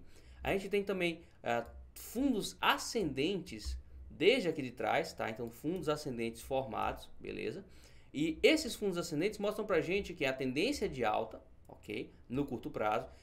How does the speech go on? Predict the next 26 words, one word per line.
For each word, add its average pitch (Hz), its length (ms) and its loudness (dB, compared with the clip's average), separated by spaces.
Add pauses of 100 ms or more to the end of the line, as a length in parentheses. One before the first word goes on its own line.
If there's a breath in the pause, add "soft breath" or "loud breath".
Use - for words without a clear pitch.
(140 loud breath)
E 214 80 2
a 247 40 6
gente 277 160 2
tem 240 120 4
uma 240 120 6
resistência. 214 520 4
Quando 240 200 0
isso 220 100 -2
acontece, 160 560 2
a - 20 -2
gente 143 140 -8
forma 156 280 2
uma 170 60 -2
figura 151 280 -2
aqui 143 200 -2
de 151 120 -10
triângulo, 147 480 -2
chamado 147 260 -2
de 143 60 -10
triângulo 160 520 0
ascendente. 156 720 -2 (400 loud breath)
E 175 160 2
esse 254 300 10
triângulo 160 420 4
aqui, 175 240 -2
pessoal, 117 540 -2